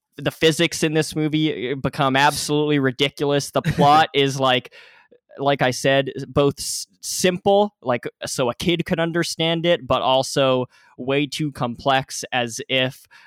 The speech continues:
Speaker 1: uh, some adults wrote it, but felt like they had to dumb it down. And altogether, it just feels, it feels so misguided. I would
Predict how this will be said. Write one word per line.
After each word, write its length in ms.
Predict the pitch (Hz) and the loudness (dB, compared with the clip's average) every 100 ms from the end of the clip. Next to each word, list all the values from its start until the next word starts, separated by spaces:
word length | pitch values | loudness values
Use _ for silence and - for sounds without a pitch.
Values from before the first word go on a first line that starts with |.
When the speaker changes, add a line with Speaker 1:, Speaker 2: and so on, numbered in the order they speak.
| - | -10
Speaker 1:
uh, 160 | 117 113 | -8 -6
some 260 | - 120 - | -4 -6 0
adults 500 | 127 131 131 127 - | 0 2 0 -4 -6
wrote 300 | 123 123 131 | 0 2 2
it, 140 | 131 - | 0 -2
but 140 | 117 | -8
felt 260 | - 127 90 | -2 -2 0
like 200 | 123 - | -4 0
they 120 | 127 | -2
had 300 | 120 117 117 | 0 -2 -4
to 320 | - 120 113 - _ _ _ 120 | -4 -2 -4 -8 _ _ _ -4
dumb 240 | 135 131 | 0 2
it 160 | 127 - | 0 -2
down. 420 | 123 127 127 127 | -2 0 0 0
And 160 | 120 127 | -2 0
altogether, 640 | - 175 - 139 147 127 | 2 2 0 0 2 2
it 100 | 120 | 0
just 220 | - 123 | -4 -8
feels, 580 | - 175 170 156 135 - - - _ | -10 -4 0 0 -2 -8 -16 -20 _
it 160 | 147 156 | -4 -2
feels 340 | 180 165 143 | -2 0 -2
so 640 | - 156 156 151 147 143 - _ - | 0 4 6 6 4 2 -6 _ -8
misguided. 880 | 131 143 - 127 131 131 117 110 110 | -2 -2 -2 0 2 2 0 -4 -8
I 220 | - 117 123 | -4 0 0
would 240 | 127 117 | -2 -8